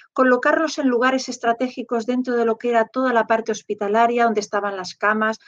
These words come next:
donde estaban los centros de avituallamiento, donde teníamos todo el material, donde se ubicaban los equipos, para que cualquier persona,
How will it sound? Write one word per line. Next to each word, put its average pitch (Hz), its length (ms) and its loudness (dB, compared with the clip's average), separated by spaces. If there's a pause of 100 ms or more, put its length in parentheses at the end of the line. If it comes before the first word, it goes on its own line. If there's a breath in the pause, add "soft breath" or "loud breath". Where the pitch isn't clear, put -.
(260 loud breath)
donde 220 180 2
estaban 214 360 2
los 214 140 2
centros 214 320 0
de 214 60 2
avituallamiento, 208 760 0
donde 226 160 0
teníamos 240 420 -2
todo 226 160 2
el 214 100 2
material, 214 600 2 (280 loud breath)
donde 233 220 0
se 240 120 -4
ubicaban 254 460 0
los 233 160 0
equipos, 240 460 -6
para 226 200 2
que 226 160 -2
cualquier 233 400 0
persona, 196 560 -2